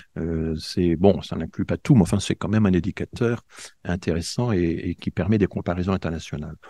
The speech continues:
On peut évidemment prendre une autre, euh, une autre référence, l'espace économique européen, c'est donc l'Union européenne plus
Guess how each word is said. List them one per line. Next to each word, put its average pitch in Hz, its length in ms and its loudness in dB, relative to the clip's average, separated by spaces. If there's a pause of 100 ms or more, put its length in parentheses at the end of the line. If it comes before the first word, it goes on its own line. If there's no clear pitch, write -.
(200)
On 101 100 10
peut 151 160 10
évidemment 110 460 10
prendre 107 320 8
une 90 200 10
autre, 117 300 12
euh, 82 220 4 (420)
une 101 160 2
autre 107 240 6
référence, 113 540 2
l'espace - 400 -4
économique 92 420 -2
européen, 151 540 4
c'est - 160 -4
donc 87 260 -4
l'Union 87 160 2
européenne 87 400 6
plus 95 420 -2